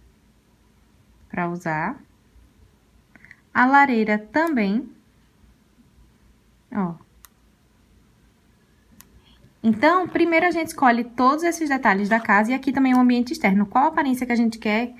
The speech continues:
que tenha de paisagem? Então, olha que lindo. Uma paisagem aqui de praia. Essa outra paisagem, olha que linda.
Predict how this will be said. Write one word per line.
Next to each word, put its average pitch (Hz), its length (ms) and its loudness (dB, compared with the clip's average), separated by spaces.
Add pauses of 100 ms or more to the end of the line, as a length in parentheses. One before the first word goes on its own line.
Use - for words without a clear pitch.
(240)
que 247 140 -6
tenha 240 240 0
de 226 100 -2
paisagem? 208 960 0 (340)
Então, 190 280 -4
olha 202 160 -2
que 208 160 -10
lindo. 160 400 -4 (400)
Uma 196 160 -2
paisagem 190 520 0
aqui 190 260 -2
de 180 160 -2
praia. 196 680 0 (2250)
Essa 196 240 -2
outra 247 220 0
paisagem, 202 640 0
olha 208 140 -2
que 233 120 -10
linda. 190 580 -2